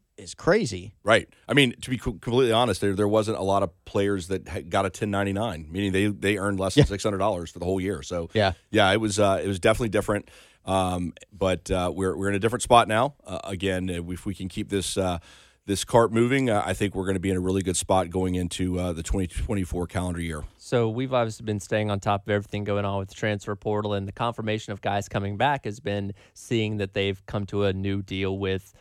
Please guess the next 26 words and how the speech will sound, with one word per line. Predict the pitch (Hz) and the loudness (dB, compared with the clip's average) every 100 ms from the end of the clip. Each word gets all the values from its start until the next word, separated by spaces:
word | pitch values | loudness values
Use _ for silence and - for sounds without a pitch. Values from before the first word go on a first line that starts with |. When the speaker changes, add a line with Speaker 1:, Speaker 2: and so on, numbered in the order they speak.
| _ | _
Speaker 3:
the | 127 | -4
Garnet | 98 101 98 | -2 -2 0
Trust. | 110 107 | 0 0
Guys | - 101 95 | 2 0 0
like | 92 | -6
Boogie, | - 104 107 | -2 -2 -2
Jalen | 98 98 95 95 | -4 -4 -4 -4
Kilgore, | 101 101 98 | -4 -2 -4
just | 98 95 - | -4 -8 -8
in | 98 | -10
the | |
past | - 98 101 | -4 -4 -4
couple | 101 95 | -6 -6
days | 98 98 98 92 - _ - | -2 0 -2 -4 -14 _ -2
are, | 98 95 | 0 0
are | 110 98 | 0 -2
some | 98 110 | -2 -2
of | 98 | -2
the | |
ones | 98 98 | -2 -2
that | 98 | -4
you | 95 | -2
guys | 95 95 | -2 -2
have | 92 | -6
tweeted | 104 98 110 | -4 0 2
out. | 123 101 | 2 2